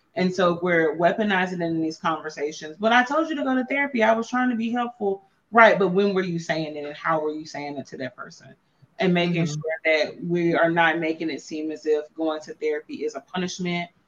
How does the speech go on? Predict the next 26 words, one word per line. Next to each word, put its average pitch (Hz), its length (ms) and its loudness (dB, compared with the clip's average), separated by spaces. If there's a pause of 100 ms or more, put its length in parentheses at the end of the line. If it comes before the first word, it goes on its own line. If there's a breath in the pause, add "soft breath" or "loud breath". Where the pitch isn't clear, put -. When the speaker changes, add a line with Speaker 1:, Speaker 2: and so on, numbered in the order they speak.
(180)
Speaker 1:
or 170 200 2
it's - 140 -2
because - 140 0
Speaker 2:
Right. 156 320 0 (300)
Speaker 1:
somebody 160 200 0
has 151 120 -4
done 151 160 -8
something 147 420 -12
wrong 160 560 2 (240)
Speaker 2:
Right. 156 400 0
Speaker 1:
or - 40 -8 (220)
because 160 180 -8
they're 147 420 2
crazy, 165 1080 0 (240)
using 320 400 -6
air 156 120 -2
quotes - 280 -4
there. 156 480 0 (300)
But, 170 160 0
like, 156 200 2
we 175 140 2
are 165 100 4
really 165 360 2
making 151 360 -4
sure 156 520 -2
that 143 460 0